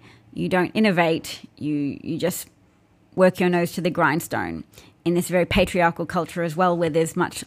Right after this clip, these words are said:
lower rates of females participating in the workforce. So why, let's, let's stop being so self-critical, America, because it's built up, it's built up this animosity towards each other. And in order to adopt a social system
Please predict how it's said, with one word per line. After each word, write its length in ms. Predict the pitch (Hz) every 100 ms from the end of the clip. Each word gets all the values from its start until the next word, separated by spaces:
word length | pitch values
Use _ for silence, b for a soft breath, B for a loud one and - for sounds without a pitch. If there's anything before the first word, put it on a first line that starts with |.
| _
lower 280 | 180 180 170
rates 320 | 160 139 -
of 80 | 160
females 440 | - 175 165 143
participating 760 | - 185 180 - 175 156 151 -
in 100 | 147
the 100 | 139
workforce. 640 | 98 - - - - - - _ _ _ _ _ _ - B B B B B B _
So 200 | - 240
why, 520 | 226 240 269 269 269 277
let's, 300 | 269 285 -
let's 200 | - 269
stop 240 | - 247 202
being 220 | 202 190
so 140 | -
self-critical, 640 | 180 180 175 - 175 - 160
America, 480 | 160 170 175 180 165
because 320 | 170 180 170
it's 160 | -
built 280 | 170 208 202
up, 260 | 185 - - - -
it's 140 | - -
built 260 | 220 214
up 180 | 196 -
this 420 | - 180 - - - 175
animosity 560 | 185 185 165 - 180
towards 340 | 156 160 156 165
each 160 | 151
other. 280 | 160 107 - - B B B B -
And 160 | 196
in 120 | 208 202
order 240 | 214 220
to 200 | - 202
adopt 460 | 185 185 - - - -
a 60 |
social 380 | 175 - 196 208
system 580 | 190 175 - 156 240 302